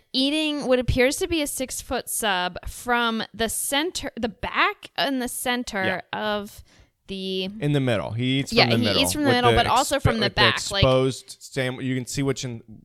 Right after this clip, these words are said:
Speaker 2: what's stacked inside the sandwich from this, from your
Speaker 1: Yeah, so
Speaker 2: viewing
Speaker 1: he's,
Speaker 2: point.
Speaker 1: yeah.
Speaker 2: And
Speaker 1: It's
Speaker 2: that's what you were thinking of.
Speaker 1: That's what I was
Speaker 2: You
Speaker 1: thinking
Speaker 2: said, "What are you
Speaker 1: about.
Speaker 2: thinking about?" All, like, cute. And I was like, "Giving you a kiss." And you're, and you were like,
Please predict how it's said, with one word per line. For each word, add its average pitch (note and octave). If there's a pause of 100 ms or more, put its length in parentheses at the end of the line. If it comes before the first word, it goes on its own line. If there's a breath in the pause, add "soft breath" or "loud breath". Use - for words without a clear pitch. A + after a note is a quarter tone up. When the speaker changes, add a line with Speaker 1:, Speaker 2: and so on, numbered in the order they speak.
Speaker 2:
what's A2+
stacked -
inside A2
the G2
sandwich G2
from G#2
this, F#2+
from G#2
your F#2
Speaker 1:
Yeah, G#3
so G2
Speaker 2:
viewing B3+
Speaker 1:
he's, B3
Speaker 2:
point. -
Speaker 1:
yeah. F#3 (840 loud breath)
Speaker 2:
And G3
Speaker 1:
It's B2
Speaker 2:
that's C#3+
what E3+
you D#3
were D3+
thinking B2+
of. F#2+
Speaker 1:
That's -
what B3+
I A3+
was A3
Speaker 2:
You -
Speaker 1:
thinking G3+
Speaker 2:
said, C#3+
"What F3+
are E3+
you F3
Speaker 1:
about. E3+
Speaker 2:
thinking F3+
about?" F2+
All, G2
like, F#2+
cute. A2+ (220 soft breath)
And G2+
I G2+
was G2
like, F2
"Giving F2+
you E2+
a E2
kiss." F#2
And F#2
you're, F#2
and F#2
you F#2+
were F#2
like, F2